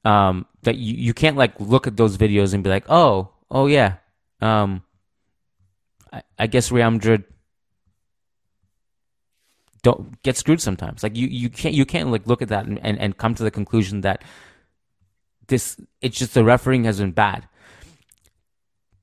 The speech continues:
What you guys are saying is that, no, the referees are not just bad. Real Madrid is benefiting and there's corruption.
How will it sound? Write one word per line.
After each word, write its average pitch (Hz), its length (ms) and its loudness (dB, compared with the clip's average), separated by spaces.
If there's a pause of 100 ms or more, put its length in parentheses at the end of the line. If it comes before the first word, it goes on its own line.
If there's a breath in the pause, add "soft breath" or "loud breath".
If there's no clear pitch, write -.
(300)
What 135 280 8
you 143 240 6
guys 143 340 6
are 117 80 4
saying 98 420 -2
is 104 160 -4
that, 104 140 0
no, 110 260 6
the 101 80 0
referees 113 340 0
are 104 40 -6
not 101 200 -2
just - 240 -8
bad. - 320 -2 (1600)
Real 117 260 4
Madrid 110 240 0
is 98 300 -4 (680)
benefiting 107 840 2 (360)
and 110 100 0
there's 101 180 0
corruption. 98 540 -4